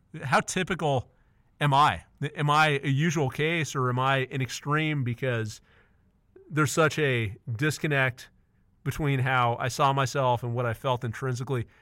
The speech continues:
I guess, uh, uh, help us gauge how much of a,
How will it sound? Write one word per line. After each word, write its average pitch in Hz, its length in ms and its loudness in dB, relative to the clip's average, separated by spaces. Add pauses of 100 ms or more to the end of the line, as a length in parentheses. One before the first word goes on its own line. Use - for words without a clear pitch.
(500)
I 170 100 -4
guess, 220 180 0
uh, 190 160 2
uh, 175 160 -2
help 202 200 2
us 170 180 0
gauge 143 640 -2 (220)
how 160 120 -2
much 170 160 0
of 135 100 -2
a, 123 220 0